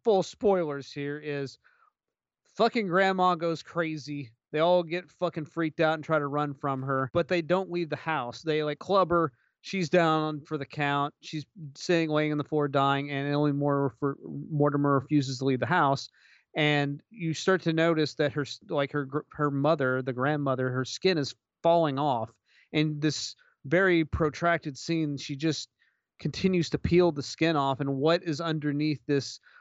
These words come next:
withered skin but this husk of what this person once was, this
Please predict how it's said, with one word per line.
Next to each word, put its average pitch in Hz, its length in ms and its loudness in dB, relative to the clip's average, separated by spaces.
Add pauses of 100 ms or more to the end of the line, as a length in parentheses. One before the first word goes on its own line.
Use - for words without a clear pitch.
(140)
withered 156 480 4
skin 151 540 0
but 139 180 -6
this - 360 -4 (360)
husk 175 560 0
of 147 120 -2
what 147 200 -2
this - 180 -8
person 147 420 -4
once 135 220 -6
was, 131 400 0
this 131 240 -8